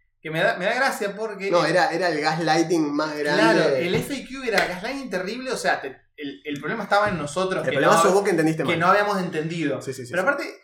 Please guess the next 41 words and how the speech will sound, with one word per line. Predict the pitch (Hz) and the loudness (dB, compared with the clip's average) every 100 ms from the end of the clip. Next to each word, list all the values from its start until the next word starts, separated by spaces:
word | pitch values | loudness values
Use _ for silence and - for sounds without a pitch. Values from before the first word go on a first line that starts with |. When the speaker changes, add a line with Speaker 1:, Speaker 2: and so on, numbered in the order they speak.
| _ | _
Speaker 1:
me | 180 202 | -6 -2
da | 285 | -2
mucha | 302 285 | -4 -4
gracia | 277 285 277 | -2 -2 -6
porque | 277 254 233 | -6 -6 -8
teóricamente | - 285 320 294 285 233 214 208 180 | -8 -8 -8 -8 -8 -8 -10 -10 -12
lo, | 156 147 147 | -6 -6 -8
de | 135 123 | -12 -10
lo | 123 | -10
que | |
nosotros | 123 165 208 202 | -10 -8 -6 -2
hablábamos | 196 196 196 190 156 | -2 -2 -2 -4 -4
y | |
de | 131 | -6
lo | |
que | 120 | -8
se | 131 | -12
venía | 131 | -10
hablando | 147 160 | -8 -6
en | 185 | -8
ese | 220 | -12
momento | 220 180 180 208 | -10 -10 -8 -6
era | 202 | -6
una | 262 | -6
filtración, | - 156 131 110 - 196 170 131 | -10 -10 -10 -12 -12 -8 -8 -4
no | |
era | 220 - - | -2 -2 -2
oficial. | 151 - 127 - 139 110 | -8 -10 -16 -12 -10 -6
Speaker 2:
Claro. | 127 107 - _ | -6 -6 -10 _
Speaker 1:
Sin | - 220 | -14 -10
embargo, | 240 320 294 285 226 | -2 2 2 2 -2
los | 190 | -6
tipos | 285 277 247 | -10 -10 -10
est-, | 247 - _ | -10 -14 _
los | 143 - | -10 -10
tipos | 139 135 120 | -12 -14 -16
estos, | - - | -18 -12
Wizard | 147 220 143 - | -8 -6 -6 -8
salió | - 117 139 | -12 -8 0
a | 208 | 0
decir, | 302 226 214 | 0 -4 -8